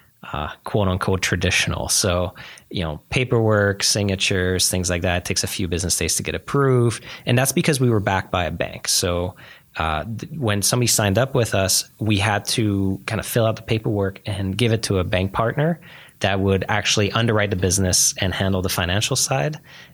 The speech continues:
And then we would come in with the technology. Um, so that was always a barrier to growth. So we ser-, we were still able to build a successful business because we were so strong with, uh, the other aspects of it, but it really was a, a limiting factor. So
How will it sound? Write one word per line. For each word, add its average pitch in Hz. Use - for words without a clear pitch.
And 104
then 95
we 98
would 92
come 92
in 92
with 85
the -
technology. -
Um, 92
so -
that 127
was 135
always 131
a 127
barrier 107
to 107
growth. 98
So -
we 101
ser-, 165
we 139
were 127
still 175
able 139
to -
build 117
a 101
successful -
business 110
because 117
we 113
were 101
so -
strong 98
with, 98
uh, 90
the 98
other 92
aspects 127
of 175
it, 202
but 120
it 117
really 123
was 104
a, 104
a -
limiting 104
factor. 98
So 95